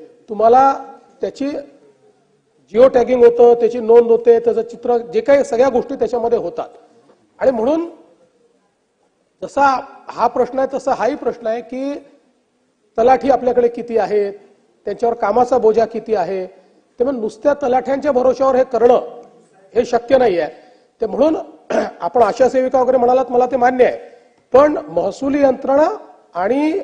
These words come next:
जी काही कृषी विभागाची यंत्रणा आहे, अ, पदुम विभागाची यंत्रणा आहे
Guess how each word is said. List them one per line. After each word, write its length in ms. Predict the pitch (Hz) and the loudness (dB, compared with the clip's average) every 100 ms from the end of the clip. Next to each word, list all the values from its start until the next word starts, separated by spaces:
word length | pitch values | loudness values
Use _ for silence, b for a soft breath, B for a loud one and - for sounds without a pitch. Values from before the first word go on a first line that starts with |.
| - _ 160 | -10 _ -16
जी 80 | 185 | -10
काही 200 | 233 269 | 0 0
कृषी 320 | 269 220 - | 0 -8 -4
विभागाची 460 | 262 247 247 247 254 | -2 0 2 0 0
यंत्रणा 340 | 240 247 240 | -2 0 2
आहे, 380 | 247 240 240 - - _ | 2 2 -4 -20 -20 _
अ, 260 | 185 185 185 175 - 175 170 190 | -6 -4 -4 -6 -14 -16 -14 -10
पदुम 260 | 190 254 | -6 -4
विभागाची 480 | 247 247 247 240 254 | -2 2 4 2 -2
यंत्रणा 300 | 233 247 | -4 0
आहे 80 | 240 | 0